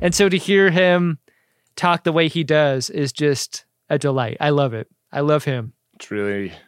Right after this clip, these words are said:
Speaker 2: it's really, really great.
Speaker 1: Oh, one final question, Ben.
Speaker 2: Oh, sure.
Speaker 1: Is Species four twenty sixty-nine also recreating a Borg society for a similar invasion?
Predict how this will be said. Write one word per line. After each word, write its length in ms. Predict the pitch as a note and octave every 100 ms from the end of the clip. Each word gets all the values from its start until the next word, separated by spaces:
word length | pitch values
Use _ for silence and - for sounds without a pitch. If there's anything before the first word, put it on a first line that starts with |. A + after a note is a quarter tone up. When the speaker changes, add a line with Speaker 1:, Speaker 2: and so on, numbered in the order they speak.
| _
Speaker 2:
it's 100 | -
really, 220 | F3 F3 C3
really 240 | A#2 G#2
great. 560 | F#2+ F#2+ F2+ - - - -
Speaker 1:
Oh, 100 | A#3+
one 220 | G#3+ B3
final 300 | A#3 B3+ B3+
question, 420 | - A3+ - D3 C3+
Ben. 260 | C3+ C3+ - -
Speaker 2:
Oh, 180 | F#3 -
sure. 340 | - E3 A3 -
Speaker 1:
Is 140 | G#3
Species 400 | - B3 A#3+ C4
four 200 | - A#3+
twenty 240 | - A#3 G#3
sixty-nine 580 | G#3 F#3+ G3 F3+ E3+
also 380 | - D#3+ D#3+ F3+
recreating 720 | E3+ E3+ - E3+ E3 D#3+ D#3+
a 140 | D#3+ D3
Borg 460 | B2+ D3 C#3+ D#3+
society 760 | - - - D#3+ E3 E3 F3 F3
for 320 | - D#3+ D3
a 80 | C#3+
similar 480 | - D3+ D#3 D#3+ D#3+
invasion? 600 | E3 E3 E3 F3 F#3+